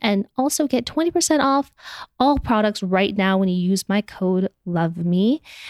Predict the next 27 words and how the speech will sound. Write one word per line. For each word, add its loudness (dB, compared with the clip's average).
at -2
P -10
H -6
D 2
feminine 2
health 0
dot 0
com 2
slash 0
win. 0
And -2
let's -2
get 0
back 2
to 0
the 4
show. 2
I 4
can 4
totally 2
see -2
that 2
because 0
when 2
you, 0
when 2
you 2